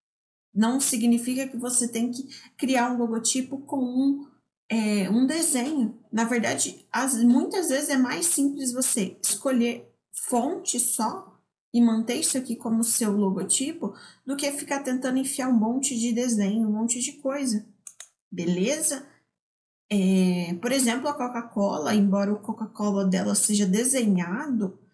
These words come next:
são apenas letras. Já a Pepsi, né, não é o caso. A Pepsi tem um desenho redondinho. Então, cada um tem o seu estilo. Mas não significa que um vale menos que o outro, que um é menos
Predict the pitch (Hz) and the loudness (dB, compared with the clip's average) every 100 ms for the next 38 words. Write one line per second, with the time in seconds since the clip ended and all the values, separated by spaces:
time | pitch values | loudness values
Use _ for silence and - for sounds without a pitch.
0 | - - 285 302 302 - 254 - 330 262 | -6 -2 0 -2 -4 -6 -6 -4 -2 0
1 | 208 196 - - 208 - - - - _ | 2 0 -2 -10 -6 -4 -2 -6 -12 _
2 | _ _ _ _ _ - 208 240 214 - | _ _ _ _ _ 0 2 2 0 -4
3 | 220 277 330 - - - 190 185 208 240 | -2 -2 -2 -2 -2 -2 0 0 2 2
4 | 233 202 202 240 359 330 320 - 214 - | 0 2 0 -2 -2 -2 -2 0 -2 0
5 | 214 - - 285 285 285 294 285 269 269 | -2 -2 -4 -4 -2 -2 0 0 0 2
6 | 262 254 226 233 214 220 240 262 247 240 | 2 2 2 2 2 0 0 2 0 0
7 | 294 285 285 269 - - _ - 240 240 | -2 -2 -2 -2 -6 -12 _ -2 2 2
8 | 269 - 285 339 294 285 320 294 262 - | 2 -4 -6 -4 -4 -4 -4 0 0 0
9 | 240 233 - - - - _ - - 240 | 2 2 0 -2 -6 -18 _ -8 0 2
10 | 226 254 254 226 254 254 269 277 269 262 | 4 2 0 0 -2 -2 -6 -2 2 4
11 | 285 311 277 254 233 233 220 226 - - | 2 -2 -2 0 4 4 4 0 -2 -2
12 | 208 208 247 254 202 208 - 214 226 269 | 0 2 0 -2 -6 -8 -2 0 2 0
13 | 262 240 214 214 220 226 233 240 - - | 2 2 2 2 2 2 2 0 -4 -6